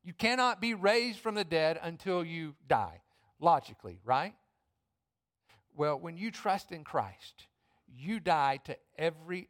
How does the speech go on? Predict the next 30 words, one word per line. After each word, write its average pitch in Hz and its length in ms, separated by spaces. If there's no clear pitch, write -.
other 123 440
system 104 680
of 120 160
belief, 107 340
which 156 200
is 156 120
why 175 180
Paul 202 260
says 202 480
in 165 180
verse 180 200
twenty-one, 214 560
"I 214 200
nullify 240 600
grace 208 520
if 180 180
righteousness 226 680
is 190 180
from 202 300
the 196 80
law." 175 320
In 214 140
other 247 180
words, 190 280
if 226 140
I 269 180
can 269 180
use 262 240
my - 200
formula 262 540